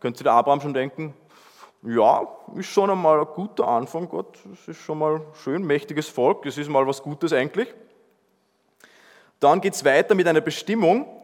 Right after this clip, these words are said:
die Gott dem Abraham verspricht. Also die, die, diese überlegene Partei sozusagen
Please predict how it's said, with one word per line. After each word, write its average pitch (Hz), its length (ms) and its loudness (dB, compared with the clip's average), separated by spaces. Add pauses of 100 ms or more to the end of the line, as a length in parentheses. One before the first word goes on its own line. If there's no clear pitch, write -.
(380)
die 156 80 -6
Gott - 580 2 (260)
dem 165 120 -2
Abraham 139 480 4
verspricht. - 580 -14 (840)
Also 123 160 -8
die, 135 120 -10
die, 139 160 -2 (220)
diese 131 180 -10
überlegene 156 480 2
Partei 160 300 4
sozusagen 170 560 2